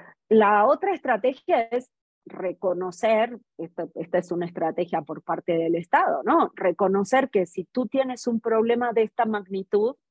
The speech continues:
no lo puedes resolver con las herramien-, con las mismas herramientas. Es un problema distinto, ¿no? Si tú tienes que,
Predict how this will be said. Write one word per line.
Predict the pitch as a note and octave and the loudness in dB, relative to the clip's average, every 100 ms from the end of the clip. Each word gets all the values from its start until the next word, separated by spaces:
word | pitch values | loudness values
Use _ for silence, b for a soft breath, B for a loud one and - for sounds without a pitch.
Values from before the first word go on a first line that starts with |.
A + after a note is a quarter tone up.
| _ b - | _ b -4
no | F#3+ | 0
lo | F#3+ - | 0 0
puedes | C#4+ B3 F#3+ | -2 -2 -4
resolver | E3+ E3+ - E3 E3+ F#3 F#3 F#3+ G3 _ _ _ _ _ _ _ _ _ - | -10 -16 -10 -6 -4 -4 -4 -6 -10 _ _ _ _ _ _ _ _ _ -4
con | G3 F3+ E3+ - - | -2 -2 -4 -10 -12
las | E3+ D#3+ - | -10 -8 -4
herramien-, | E3 E3+ F3 E3+ F#3+ F#3+ F#3 | -2 0 0 2 2 0 0
con | F#3+ | 0
las | F3 E3+ | 0 0
mismas | G3+ G3+ G3+ F#3+ F3+ | -2 -2 -2 -4 -4
herramientas. | E3 F3 E3 D#3 | -2 -2 -4 -8
Es | D#3+ | -2
un | G3+ | 0
problema | G#3 G3+ A3 A3 | 2 2 2 0
distinto, | G#3 - A3 F3+ F3 _ _ _ _ _ | -4 -6 -10 -10 -12 _ _ _ _ _
¿no? | - B3+ C#4+ | -4 -2 -2
Si | G#3 | -6
tú | F3+ B3+ B3+ A3+ - b b _ - | -2 2 2 0 -6 b b _ -2
tienes | A#3+ A#3+ A3+ | 0 0 -4
que, | - A3+ A#3 A#3+ A#3+ | -2 2 4 4 2